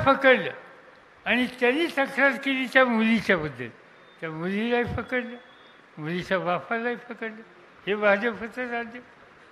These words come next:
हा स्त्रियांचा सन्मान. आज स्त्रियांचा सन्मानसुद्धा ज्या राजवटीमध्ये राहत नाही,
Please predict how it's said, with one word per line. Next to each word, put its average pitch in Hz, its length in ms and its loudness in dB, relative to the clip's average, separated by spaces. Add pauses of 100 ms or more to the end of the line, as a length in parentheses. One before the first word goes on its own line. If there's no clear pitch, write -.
(340)
हा 247 180 6
स्त्रियांचा 254 600 0
सन्मान. 254 460 -8 (760)
आज 262 220 2
स्त्रियांचा 302 720 6
सन्मानसुद्धा 240 840 0 (460)
ज्या 208 260 8
राजवटीमध्ये 202 840 8
राहत 180 340 4
नाही, 202 340 2